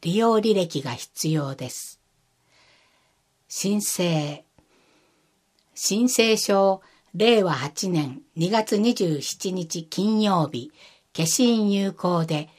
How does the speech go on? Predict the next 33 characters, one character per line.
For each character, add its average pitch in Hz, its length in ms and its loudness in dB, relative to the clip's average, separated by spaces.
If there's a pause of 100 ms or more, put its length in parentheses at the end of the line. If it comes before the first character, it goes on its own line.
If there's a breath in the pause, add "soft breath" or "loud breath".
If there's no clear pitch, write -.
(380 soft breath)
直 269 180 -4
接 220 340 0
窓 180 300 0
口、 151 360 -8 (340 soft breath)
ま 156 160 -2
た 214 180 4
は 170 80 4
郵 165 280 0
送 196 300 2
で 185 240 -4
お 156 100 -4
出 156 140 0
し - 120 -6
く 147 120 -6
だ 135 140 -6
さ 143 180 -6
い。 - 140 -14 (1080 soft breath)
宛 165 240 2
先 220 340 -2
は 180 240 0 (260 soft breath)
交 220 280 -2
通 208 200 2
政 196 380 0
策 - 320 -6
課、 143 240 -8 (800 soft breath)
郵 220 280 2
便 226 260 4
番 196 320 4
号 135 380 -8 (160)
五 226 280 4
七 202 360 0
二 165 180 0
の 151 240 -4